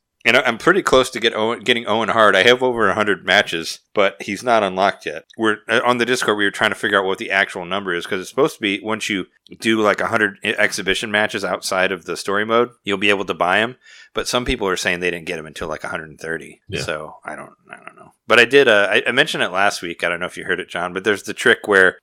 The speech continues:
Speaker 1: if you win, if you win the title twenty times with any character, like
Speaker 2: Hmm.
Speaker 1: the main, uh, A E W
Speaker 2: Yeah, you
Speaker 1: title,
Speaker 2: get their gold outfits.
Speaker 1: Yeah, you get the gold outfits. So I did, so I did that for a couple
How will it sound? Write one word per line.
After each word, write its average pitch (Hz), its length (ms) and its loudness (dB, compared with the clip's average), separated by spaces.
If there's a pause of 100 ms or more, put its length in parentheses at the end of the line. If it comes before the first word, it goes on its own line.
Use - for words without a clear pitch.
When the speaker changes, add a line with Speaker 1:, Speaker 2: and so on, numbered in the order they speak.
Speaker 1:
if 113 160 -4
you 110 140 -2
win, 120 340 4
if 113 140 -6
you 123 100 -2
win 127 120 0
the 107 100 -2
title 104 340 4
twenty 104 320 -4
times 98 720 -2
with 90 220 -6
any 95 180 -6
character, 101 500 0
like 92 140 0
Speaker 2:
Hmm. 90 40 -4
Speaker 1:
the 87 60 -4
main, 92 440 -4
uh, 90 200 0
A 92 100 -4
E 95 60 -4
W 90 240 -4
Speaker 2:
Yeah, 104 60 2
you 101 60 4
Speaker 1:
title, 98 200 6
Speaker 2:
get 95 120 -2
their 92 100 -2
gold 90 300 2
outfits. 92 320 2
Speaker 1:
Yeah, 95 60 -2
you 92 80 -2
get 95 120 -4
the 87 60 -16
gold 90 180 -2
outfits. 85 380 -6
So 92 120 -2
I 90 80 -2
did, 107 200 -6
so - 120 -2
I 110 40 2
did 107 140 -4
that 85 220 -6
for 82 120 -10
a 78 40 -10
couple 78 460 -12